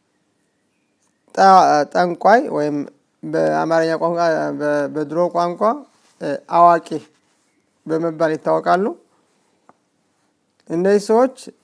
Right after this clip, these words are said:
የተለያየ መረጃ ይሰበስባሉ። ከዚያም ውጭ ደግሞ፣ እ፣ አጋንንት ወይም ሸዲም የሚባሉትን ወይም ከሚባሉት ጋር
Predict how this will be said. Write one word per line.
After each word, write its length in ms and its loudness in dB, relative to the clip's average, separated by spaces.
የተለያየ 540 0
መረጃ 280 -2
ይሰበስባሉ። 720 -2
ከዚያም 440 0
ውጭ 220 -6
ደግሞ፣ 240 -2
እ፣ 80 -2
አጋንንት 640 0
ወይም 280 -4
ሸዲም 440 -4
የሚባሉትን 600 -2
ወይም 260 0
ከሚባሉት 600 -2
ጋር 220 2